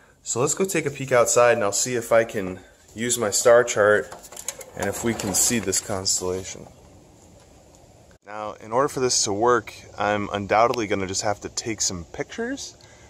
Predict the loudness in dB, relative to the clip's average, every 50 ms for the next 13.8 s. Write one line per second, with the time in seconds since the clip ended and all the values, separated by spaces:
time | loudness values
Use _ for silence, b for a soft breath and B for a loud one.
0 | B B B -2 -2 -2 -4 -6 -10 -10 -10 -6 -2 0 4 4 4 4 2 0
1 | -4 -2 0 0 0 0 -2 -4 -8 -8 -6 -2 2 2 2 2 2 -2 -8 -8
2 | -8 -8 -8 -10 -8 -8 -6 -2 0 2 2 2 2 0 -4 -8 -14 -18 -20 -20
3 | _ b b b b b b b _ _ _ _ _ _ _ _ _ _ _ _
4 | -20 -20 -20 _ _ _ _ -20 -20 -20 -20 -16 -10 -6 -2 -2 0 0 0 0
5 | 0 0 0 0 0 -2 -2 -2 -4 -4 -4 -4 -6 -4 -2 -4 -4 -2 -2 -6
6 | -6 -6 -8 -10 -10 -8 -4 -2 0 0 0 0 0 -2 0 2 2 2 2 2
7 | 0 0 0 -2 0 2 4 6 6 6 6 4 2 0 -2 -4 -4 -4 -8 -8
8 | -10 -12 -12 -12 -12 -12 -8 -2 2 2 2 2 2 -2 B B B B B B
9 | B B B B 0 2 2 4 2 0 -2 -6 -10 -14 -10 -6 -4 -6 -4 -6
10 | -8 -8 -4 0 2 4 4 4 2 0 0 -2 -2 -2 -4 -2 0 2 2 2
11 | 2 2 0 0 0 0 0 0 0 -4 -6 -10 -12 -14 -14 -10 -8 -6 -4 -4
12 | -4 -6 -8 -6 -4 -2 -2 0 0 2 4 6 6 6 6 4 0 -4 -6 -6
13 | -6 -8 -8 -8 -8 -10 -12 -8 -2 2 4 4 6 4 2 -2